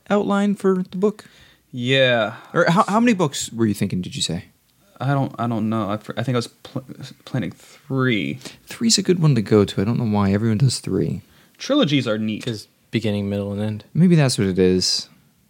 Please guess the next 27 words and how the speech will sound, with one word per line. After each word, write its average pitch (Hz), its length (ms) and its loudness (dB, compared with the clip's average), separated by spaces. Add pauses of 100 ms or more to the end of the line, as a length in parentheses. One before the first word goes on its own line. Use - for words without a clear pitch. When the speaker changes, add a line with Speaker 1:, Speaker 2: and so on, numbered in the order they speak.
Speaker 1:
It's - 140 -8
just 127 160 -4
very 98 180 2
easy. 95 380 0 (1400)
It - 80 -20
fits - 380 -6
well. - 200 -4
Speaker 2:
<laughs> - 320 -12
All 127 140 2
right, 123 100 0
so 147 80 0
I 139 40 4
have 139 80 2
the 131 80 -8
first 151 420 -2
book 123 240 0
broken 120 260 0
up 113 140 -2
into 110 140 -4
th-, - 120 -16 (140)
three 117 240 -4
acts. - 480 -8 (540)
Speaker 1:
Okay. 151 300 2 (300)
Speaker 2:
And, 117 680 -4
uh, 117 440 0
Act 120 240 -6
One 135 540 2